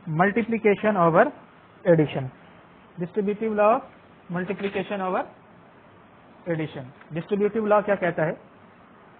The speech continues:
Distributive law ये कहता है कि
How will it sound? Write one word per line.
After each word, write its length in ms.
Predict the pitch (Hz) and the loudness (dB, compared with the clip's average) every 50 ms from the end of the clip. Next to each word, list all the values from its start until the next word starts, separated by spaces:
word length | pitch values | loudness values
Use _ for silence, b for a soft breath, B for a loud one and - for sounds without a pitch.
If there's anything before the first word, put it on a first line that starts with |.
| - - - - - - - - - - - - - - - - | -20 -20 -20 -20 -20 -20 -20 -20 -20 -20 -20 -20 -20 -20 -12 -6
Distributive 600 | 165 175 - - 226 202 226 220 220 233 233 226 | -6 -6 -4 -2 -2 0 0 0 0 0 4 6
law 140 | 226 233 226 | 8 8 8
ये 120 | 220 220 | 8 8
कहता 300 | 214 202 185 170 - 160 | 8 6 4 6 6 6
है 160 | 151 147 170 202 - - - - - - - - - - - - - - - - - - | 6 6 4 2 -2 -8 -20 -20 -20 -20 -20 -20 -20 -20 -20 -20 -20 -20 -20 -14 -2 4
कि 100 | 214 | 6